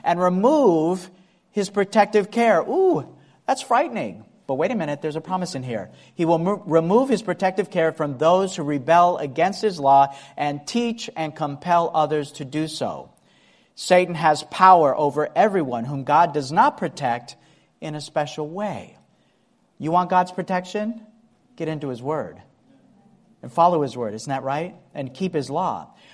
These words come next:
While appearing before men as a great physician who can cure all their diseases, he will bring about sickness and disaster so that the rich cities are ruined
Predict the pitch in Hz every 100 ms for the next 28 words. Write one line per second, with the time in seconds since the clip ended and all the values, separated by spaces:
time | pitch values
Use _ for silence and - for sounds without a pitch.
0 | _ 160 175 180 175 247 262 247 233 233
1 | 220 208 196 190 180 165 180 180 160 185
2 | 175 160 156 156 - 208 196 208 151 208
3 | 208 196 147 131 143 131 - - - 196
4 | 185 143 214 233 180 170 - 240 240 233
5 | 226 180 160 147 165 170 170 143 - 143
6 | 143 131 143 143 240 - - 156 143 135
7 | 123 127 190 202 202